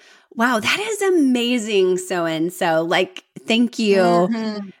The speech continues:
Speaker 1: for doing that." So not only are you as the leader getting to show your gratitude, but they're in front of all their peers are getting,
Speaker 2: Yep, that's
Speaker 1: you know,
Speaker 2: huge.
Speaker 1: the accolade. And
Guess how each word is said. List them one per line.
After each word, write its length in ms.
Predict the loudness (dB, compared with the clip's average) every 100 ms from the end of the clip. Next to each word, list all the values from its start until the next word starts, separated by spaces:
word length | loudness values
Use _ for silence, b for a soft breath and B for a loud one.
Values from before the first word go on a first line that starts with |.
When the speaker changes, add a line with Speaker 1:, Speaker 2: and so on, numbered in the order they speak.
| _
Speaker 1:
for 240 | -6 -4
doing 380 | -2 -2 0 2
that." 220 | 0 -2
So 120 | -6
not 280 | -2 0 0
only 500 | -2 -4 -4 0 0
are 240 | 0 0 0
you 260 | 0 0
as 100 | -2 -2
the 80 | -4
leader 320 | -2 -2 -2
getting 500 | 0 2 2 2 0
to 580 | -4 -2 0 0 -2 -4
show 160 | -4
your 220 | -4 -4 0
gratitude, 800 | 0 0 -2 -4 -4 -2 -2 -6 B B -2
but 160 | -2 2
they're 140 | 0
in 120 | 0
front 180 | 0 0
of 80 | 2
all 180 | 2 2
their 160 | -2
peers 640 | -8 -4 -2 0 -4 -8 -6
are 180 | 0 0
getting, 400 | 0 -2 -2 0
Speaker 2:
Yep, 260 | 2 2 0 -4 _
that's 200 | -6 -4
Speaker 1:
you 100 | -4
know, 160 | -2 -2
Speaker 2:
huge. 200 | -4 -8 -12 -10
Speaker 1:
the 200 | -6 -4
accolade. 560 | -4 -4 -4 -2 -4 -4
And 340 | -6 -4 -6